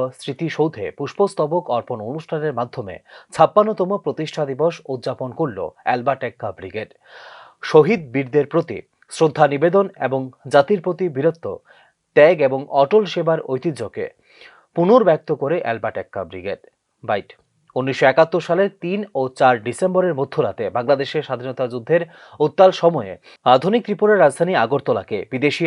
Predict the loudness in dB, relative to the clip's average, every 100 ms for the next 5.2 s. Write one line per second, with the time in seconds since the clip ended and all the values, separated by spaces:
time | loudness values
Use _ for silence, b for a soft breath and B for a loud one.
0 | 2 2 0 0 -2 -2 0 0 -2 -2
1 | -2 -2 -2 -8 b b b 2 4 6
2 | 4 2 -4 -4 -6 -4 -6 -4 -2 -2
3 | -2 -8 -6 -6 -2 -2 -4 B B -14
4 | 2 4 4 2 -2 0 0 2 0 -2
5 | -6 -10